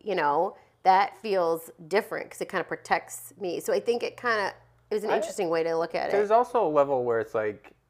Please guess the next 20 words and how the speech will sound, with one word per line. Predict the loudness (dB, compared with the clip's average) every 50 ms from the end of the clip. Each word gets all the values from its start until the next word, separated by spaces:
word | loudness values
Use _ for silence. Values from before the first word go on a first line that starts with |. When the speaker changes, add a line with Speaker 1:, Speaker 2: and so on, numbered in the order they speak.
| _ _ _ _ _
Speaker 2:
it | -10 -10 -8 -2
takes | 0 0 0 0 -2 -6
the | -4 -2 -2 -2 -2 -4 -8 -8
bad | -6 -6 -4 -4 -2 -4 -4 -4 -8 -12 _ _ _ _ _ _
Speaker 1:
Yeah. | -2 0 0 2 2 2
Speaker 2:
out | 2 2
of | 0 0
it, | -4 -4 -6 -6 -10 -12
'cause | -12 -10 -8 -8
it's, | -10 -12 -14 _ _ _ _ _ _ _ _
you | -12 -10
know, | -10 -10 -10
both | -12 -14 -12 -6 -4 -2 -2 -2 -4 -6 -8
are | -10
still | -10 -12 _ -6 -4 -4 -4 -4 -6 -8
definitely | -8 -8 -8 -8 -8 -8 -10 -10
a | -10
part | -12 -8 -6 -4 -4 -4 -4
of | -2 -2
us. | -2 -2 -4